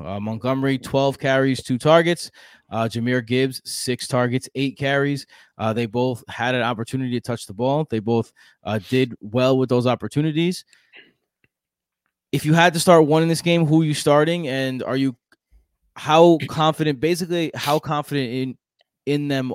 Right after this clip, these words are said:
overall are you in general?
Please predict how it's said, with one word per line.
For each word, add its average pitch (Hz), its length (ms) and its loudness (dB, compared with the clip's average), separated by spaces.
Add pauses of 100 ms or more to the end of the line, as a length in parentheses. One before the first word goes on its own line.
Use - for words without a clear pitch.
overall 123 720 2
are 110 200 -2
you 107 460 -6
in 107 180 -10
general? 98 560 -6